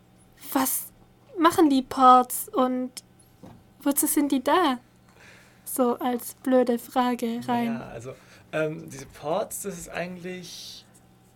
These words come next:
Speaker 2: nur eine Zahl, und zwar eine zwischen eins und fünfundsechzigtausenddreihundertfünfunddreißig. Ähm, das heißt, einfach eine sechzehn-Bit-Zahl.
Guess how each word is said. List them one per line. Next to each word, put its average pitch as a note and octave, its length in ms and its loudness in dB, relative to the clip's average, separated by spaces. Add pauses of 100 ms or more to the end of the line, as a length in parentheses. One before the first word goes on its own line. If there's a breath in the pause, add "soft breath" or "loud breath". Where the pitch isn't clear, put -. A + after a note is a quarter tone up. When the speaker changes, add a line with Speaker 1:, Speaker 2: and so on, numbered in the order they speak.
(160)
Speaker 2:
nur G3+ 180 -6
eine F#3+ 120 -6
Zahl, C#3+ 600 -6
und C3 120 -16
zwar - 160 -16
eine C#3 100 -12
zwischen - 260 -16
eins F#3 380 -10
und E3 100 -12
fünfundsechzigtausenddreihundertfünfunddreißig. B2 2500 -14 (800 soft breath)
Ähm, B2+ 180 -14
das A#2+ 120 -14
heißt, C#3+ 160 -10
einfach B2+ 160 -12
eine D3 80 -10
sechzehn-Bit-Zahl. A#2 800 -14